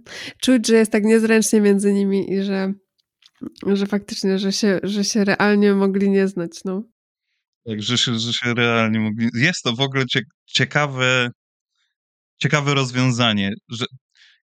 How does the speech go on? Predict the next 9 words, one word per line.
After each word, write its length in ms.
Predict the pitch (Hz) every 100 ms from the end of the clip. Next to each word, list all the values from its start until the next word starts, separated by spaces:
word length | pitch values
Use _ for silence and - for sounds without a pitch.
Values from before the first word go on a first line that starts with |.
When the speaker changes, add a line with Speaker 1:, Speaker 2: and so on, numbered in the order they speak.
| -
Speaker 2:
i 80 |
właśnie 280 | 127 147 143
to, 120 | 131 -
o 120 | 131
tym 140 | 139
mówiłem, 460 | 139 131 139 143 131
że, 340 | 127 131 123 -
e, 480 | 113 117 117 117 113 - _ _ _ _ _ _ _
właśnie 340 | 117 - 127